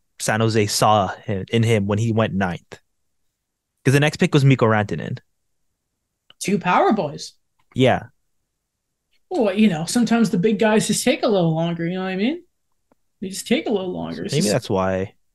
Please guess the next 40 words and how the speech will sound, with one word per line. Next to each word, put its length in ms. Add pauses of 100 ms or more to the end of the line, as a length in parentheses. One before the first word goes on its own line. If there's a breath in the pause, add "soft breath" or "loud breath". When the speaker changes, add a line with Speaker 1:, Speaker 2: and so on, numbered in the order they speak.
(340)
Speaker 1:
But 140
I 60
don't 80
know. 280
Okay, 140
my 140
prediction 420
is 60
he 100
goes 160
to 60
New 100
Jersey. 380 (1040 soft breath)
Speaker 2:
Yeah, 560
it's 260
just, 340
you 140
know, 180
Speaker 1:
It 240
Speaker 2:
I, 20
Speaker 1:
works. 520
Speaker 2:
I, 40 (280)
not 200
only 440
is 160
that 220
sort 280
of, 80
I 80
think, 260
what 200
everyone 420
wants 340
to 100
happen, 560 (500)
um, 380
I 140
feel 180
like 180
it's 260